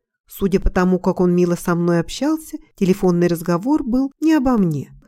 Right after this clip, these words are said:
От осознания этого стало легче. Я постаралась прогнать тревожные мысли.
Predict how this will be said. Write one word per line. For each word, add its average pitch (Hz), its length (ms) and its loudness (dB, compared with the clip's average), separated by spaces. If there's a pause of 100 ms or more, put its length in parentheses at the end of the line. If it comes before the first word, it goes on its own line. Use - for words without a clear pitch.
(200)
От - 160 -4
осознания 233 800 2
этого 285 220 -2
стало 185 340 -4
легче. 156 540 -8 (300)
Я 381 100 -2
постаралась 294 540 0
прогнать 214 520 0
тревожные 170 520 0
мысли. 160 500 -4